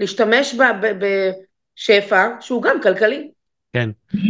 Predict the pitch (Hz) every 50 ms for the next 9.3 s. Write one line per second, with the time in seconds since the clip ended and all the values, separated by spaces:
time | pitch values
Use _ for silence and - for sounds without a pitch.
0 | 196 - 131 135 147 156 151 147 135 143 143 143 139 139 160 185 190 160 - 147
1 | 123 - 139 131 131 131 127 127 143 - - 127 123 131 123 123 123 120 123 151
2 | 165 180 196 196 165 156 139 - - 135 117 147 160 151 170 175 156 135 - 139
3 | 143 139 - 170 147 123 127 117 113 113 117 139 135 117 - - 117 117 120 123
4 | 117 - _ - - - _ _ _ - - 139 143 143 175 165 170 170 170 160
5 | 151 143 139 127 - 151 147 143 139 139 135 131 135 151 147 - - 151 139 131
6 | 131 127 123 120 117 113 - _ _ _ _ - 127 131 131 131 143 - 156 139
7 | 135 127 - - 135 131 143 151 143 - 160 143 139 131 123 123 120 113 - -
8 | 143 147 - - 151 139 139 135 135 127 117 113 - 123 110 - - 135 139 131
9 | 120 107 117 120 120